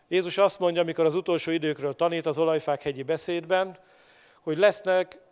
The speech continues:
okos szolgák, meg lesznek bolond, ok-, gonosz szolgák. És azt mondja, a gonosz szolga azt mondja, hogy halogatja még az Úr a visszatérést.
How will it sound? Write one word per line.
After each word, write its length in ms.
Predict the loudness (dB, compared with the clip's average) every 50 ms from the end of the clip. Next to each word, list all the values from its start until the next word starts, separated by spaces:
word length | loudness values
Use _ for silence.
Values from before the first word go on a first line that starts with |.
| _ _ _
okos 300 | -4 -2 0 0 0 0
szolgák, 600 | 0 0 0 0 2 4 4 4 4 2 0 -4
meg 160 | -8 -10 -4
lesznek 540 | -4 -4 -4 -4 -4 -4 -4 -4 -6 -6 -2
bolond, 360 | 0 2 2 2 0 -6 -6 -4
ok-, 220 | -2 -2 -2 -4 -8 -20 _ _ _ _ -20 _ _ _ _ _ _ _
gonosz 340 | 0 2 2 4 2 2
szolgák. 520 | 0 0 -2 -2 -2 -2 -6 -10 -12 -14 -16 _ _ _ _ _ _ _ _ _ _ _ _ _ _ _ _ _ _ _ _ _ _ _
És 80 | -16 -14
azt 120 | -10 -8
mondja, 180 | -6 -4 -2 -2
a 40 | 0
gonosz 260 | 0 0 0 0 -2
szolga 540 | -2 0 2 2 4 4 4 2 2 0 -4 -14 -20 -20 -16 -4
azt 220 | -2 -2 -2 0 -2
mondja, 280 | -2 0 2 2 4
hogy 180 | 4 4 2 0
halogatja 540 | 0 0 2 2 2 2 0 -2 -2 -4 -4
még 220 | -2 -2 -2 -2
az 120 | -4 -4 -4
Úr 280 | -6 -6 -6 -6 -8 -10 -16 -20 -20 -20 -20 -20 -20 _ _ _ _ _ _ _ _ -10
a 80 | -8
visszatérést. 960 | -6 -6 -6 -4 -6 -6 -4 -2 -4 -4 -4 -8 -12 -12 -14 -16 -20 -20 _